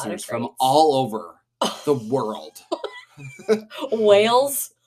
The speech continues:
Speaker 1: Wales, probably.
Speaker 2: Washington, probably.
Speaker 1: Washington. And that's where I grew up. I grew up in
Speaker 2: Mm-hmm.
Speaker 1: Washington State. So winter meant for me in
Speaker 2: Mm-hmm.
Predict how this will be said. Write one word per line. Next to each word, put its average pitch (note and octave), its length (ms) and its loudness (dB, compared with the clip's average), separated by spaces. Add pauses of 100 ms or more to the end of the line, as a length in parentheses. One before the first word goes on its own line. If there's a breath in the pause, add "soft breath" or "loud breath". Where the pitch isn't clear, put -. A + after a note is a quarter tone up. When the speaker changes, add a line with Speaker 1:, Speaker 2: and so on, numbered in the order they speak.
Speaker 1:
Wales, B2 480 -2
probably. B2 340 -4
Speaker 2:
Washington, G#3+ 720 -2
probably. A#3 460 0
Speaker 1:
Washington. B3 400 -2 (140)
And D#3 140 0
that's F3+ 200 0
where G#3+ 100 2
I G#3+ 60 4
grew A3 180 -2
up. C3+ 100 -2
I C3+ 120 -2
grew E3 120 0
up E3 60 -4
in D#3 60 -6
Speaker 2:
Mm-hmm. C#3 80 -2
Speaker 1:
Washington C3+ 340 0
State. B2+ 420 -4
So C#3+ 120 -2
winter D#3+ 340 0
meant D#3 300 -2
for F#3 80 -4
me C3 360 -4
in A#2+ 120 -8
Speaker 2:
Mm-hmm. A2+ 60 -4